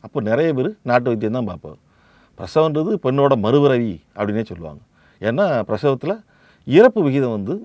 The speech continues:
இப்போ உள்ள காட்டில ரொம்ப அதிகம். அப்போ குழந்தையோ தாயோ யாரோ ஒருத்தர் இறந்து போக அதிக வாய்ப்பு இருந்தது. வயசான பாட்டிகள் யாராவது இருந்தா கேட்டு பாருங்களேன், பத்துலேருந்து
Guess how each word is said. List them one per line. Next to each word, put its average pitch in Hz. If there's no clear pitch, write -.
இப்போ 104
உள்ள 120
காட்டில 117
ரொம்ப 127
அதிகம். 120
அப்போ 87
குழந்தையோ 131
தாயோ 147
யாரோ 143
ஒருத்தர் 147
இறந்து 131
போக 123
அதிக 202
வாய்ப்பு 117
இருந்தது. 87
வயசான 127
பாட்டிகள் 143
யாராவது 113
இருந்தா 113
கேட்டு 107
பாருங்களேன், 82
பத்துலேருந்து 127